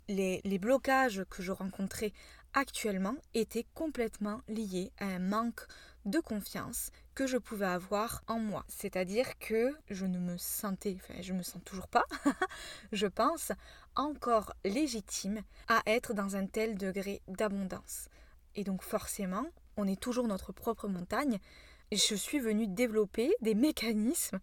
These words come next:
m'empêchant de dépasser certains seuils. Et c'est tellement fou et, et tellement, en fait, émouvant, prenant et, et tout ce que tu veux, en fait, de réaliser que ça fait tellement de sens,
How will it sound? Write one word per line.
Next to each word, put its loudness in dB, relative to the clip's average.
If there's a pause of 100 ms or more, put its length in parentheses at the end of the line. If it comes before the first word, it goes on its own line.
(140)
m'empêchant 2
de -2
dépasser -2
certains -2
seuils. -2 (320)
Et 2 (680)
c'est -4
tellement 4
fou 2 (220)
et, 2
et -2 (140)
tellement, 2
en -2
fait, 0 (220)
émouvant, 6
prenant 2 (100)
et, 2
et 2
tout -4
ce -4
que -4
tu -2
veux, 6
en 0
fait, 2
de 8
réaliser 0
que 2 (140)
ça -6
fait -12 (100)
tellement 4
de 0
sens, 0